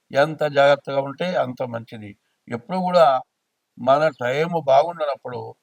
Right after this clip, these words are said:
ఒక్కొక్కళ్ళు అనవసరంగా మాట్లాడతారు. అనవసరంగా మాట్లాడినా కూడా మనం నోరు తెరవకుండా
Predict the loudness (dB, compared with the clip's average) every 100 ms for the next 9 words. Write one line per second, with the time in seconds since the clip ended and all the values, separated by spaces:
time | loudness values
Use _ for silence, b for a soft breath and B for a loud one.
0 | _ _ _ _ _ -8 -8 -8 -4 0
1 | 0 0 -6 -8 -6 -6 -6 -8 -8 -8
2 | -12 -14 -10 -10 -14 _ _ _ -6 -2
3 | -2 0 2 2 2 0 -2 -4 -2 0
4 | 2 2 0 _ _ _ -6 -2 -2 -2
5 | -4 -6 -8 -6 -2 -2 -4 0 2